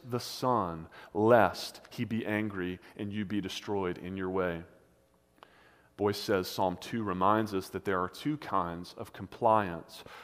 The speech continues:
with the just reign of God and his Son Jesus. There is a willful, joyful compliance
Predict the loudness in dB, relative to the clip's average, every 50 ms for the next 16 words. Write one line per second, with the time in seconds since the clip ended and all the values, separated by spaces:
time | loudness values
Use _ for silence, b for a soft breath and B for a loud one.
0 | B B -6 -4 -2 -4 -2 2 4 4 4 4 0 -6 -6 -4 -2 -2 -2 -2
1 | -2 -2 -4 -6 B B B B B -12 -8 -2 2 4 6 6 4 2 0 -4
2 | -6 -10 -14 -20 -20 -16 -14 -12 -12 -10 -8 -6 -6 -6 -6 -6 -8 -8 -6 -4
3 | -4 -4 -6 -8 -12 -12 -12 -14 -16 -18 b b b b -2 0 0 2 2 0
4 | -2 -2 -2 -4 -2 0 2 2 2 2 0 -4 -2 -2 -2 -4 -6 B B B
5 | -10 -8 -2 0 2 2 2 0 -4 -6 -8 -8 -8 -10 -10 -10 -10 -10 -4 2
6 | 4 4 4 4 2 -2 -4 -6 -8 -10 -14 -16